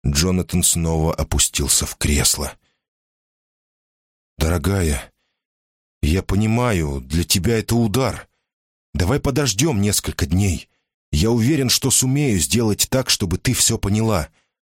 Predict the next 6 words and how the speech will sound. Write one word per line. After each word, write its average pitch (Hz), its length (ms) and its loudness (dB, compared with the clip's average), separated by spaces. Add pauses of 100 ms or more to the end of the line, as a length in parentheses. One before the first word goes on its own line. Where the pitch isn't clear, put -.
(120)
Правда". 117 600 -2 (960)
Джонатан 95 540 0
говорил 95 360 2
с - 160 2
искренним 101 500 0
убеждением, 92 800 0